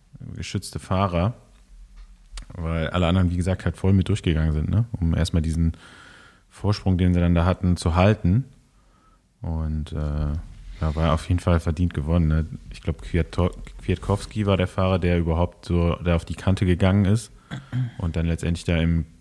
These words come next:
Feld so diesen Split erwirkt hat. Und am Ende Van Baarle einfach auch übertrieben stark. Also schon, schon beeindruckend.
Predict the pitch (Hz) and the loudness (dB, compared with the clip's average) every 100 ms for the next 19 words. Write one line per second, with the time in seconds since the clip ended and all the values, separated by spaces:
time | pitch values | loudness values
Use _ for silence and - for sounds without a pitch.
0 | - - _ - - - 87 87 - 87 | -20 -20 _ -20 -20 -2 0 0 0 -2
1 | 85 82 87 80 - 87 - 85 80 87 | 0 0 -2 -2 -4 -4 -2 -2 0 0
2 | - - 92 - - _ _ _ - _ | 0 0 0 0 -12 _ _ _ -20 _
3 | _ - _ _ - 87 82 80 76 78 | _ -20 _ _ -10 -2 0 0 0 2
4 | 80 80 80 - - - - 82 78 78 | 2 2 2 -2 -12 -20 -6 -2 2 2
5 | 73 80 78 - 78 - _ _ _ _ | 2 0 -2 -4 -8 -8 _ _ _ _
6 | _ - 101 95 - 104 101 90 90 90 | _ -2 2 2 2 -2 0 0 2 2
7 | 104 - - _ - 80 78 78 78 78 | 2 -4 -20 _ -8 -4 -4 -2 -2 -2
8 | 78 - - - - - - _ - - | -6 -18 -20 -20 -20 -20 -20 _ -14 -4
9 | 87 87 87 - - - 85 80 85 82 | 0 0 -2 -4 -6 -2 2 4 2 0
10 | 80 80 80 | -2 -2 -4